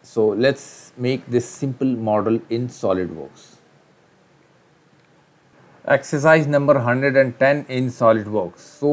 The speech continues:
we will start with this circle. See, inside diameter twenty, outer one twenty-five millimeter, and how long? Sixty millimeter we need to extrude.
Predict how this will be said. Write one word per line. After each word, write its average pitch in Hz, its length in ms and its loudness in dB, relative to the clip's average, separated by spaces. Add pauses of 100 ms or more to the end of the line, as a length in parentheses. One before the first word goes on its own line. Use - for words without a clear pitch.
we 147 200 4
will 160 180 4
start 151 460 4
with 135 180 -2
this 131 160 -6
circle. 98 460 -8 (1300)
See, - 320 -4 (160)
inside 160 480 2
diameter 120 480 4
twenty, 117 440 -2
outer 120 280 2
one 120 260 -2
twenty-five 117 800 0
millimeter, 131 500 -2
and 135 160 -2
how 143 220 4
long? 165 400 4 (320)
Sixty - 420 -6
millimeter 143 500 0
we 123 260 -4
need 123 260 -2
to 123 120 -6
extrude. - 480 -14